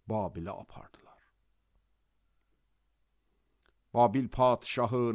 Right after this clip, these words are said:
Nəbukədnessərin padşahlığının on doqquzuncu ilində, beşinci ayın yeddinci günü, Nebuzərədan ki, Babil padşahının əyanı olan keşikçilər rəisi idi,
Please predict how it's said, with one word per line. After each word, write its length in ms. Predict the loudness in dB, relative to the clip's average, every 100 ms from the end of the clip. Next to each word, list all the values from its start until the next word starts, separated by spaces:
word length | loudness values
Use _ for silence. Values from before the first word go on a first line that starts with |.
| 2
Nəbukədnessərin 1120 | 2 0 -2 -2 0 -2 -4 -2 0 0 -2
padşahlığının 1080 | 4 4 4 2 2 4 2 0 0 0 2
on 240 | 4 6 6
doqquzuncu 680 | 4 2 2 4 4 0 -2
ilində, 500 | -2 -4 -6 -10 -12 -16 -2 2
beşinci 540 | 4 4 4 4 2
ayın 460 | 4 4 4 2 8
yeddinci 720 | 8 8 4 2 4 0 0
günü, 340 | -4 -6 -4 -6 _ _ _ _ _ _ 6
Nebuzərədan 880 | 6 8 4 4 6 6 6 2 2
ki, 240 | 0 -2 -4 2
Babil 440 | 4 6 2 -2
padşahının 840 | 4 6 6 4 2 4 4 4 2 2
əyanı 540 | 4 6 6 6 6 6
olan 320 | 6 6 4
keşikçilər 800 | 2 0 0 -6 -4 4 6 6
rəisi 460 | 4 2 -6 -12 -8
idi, 160 | -8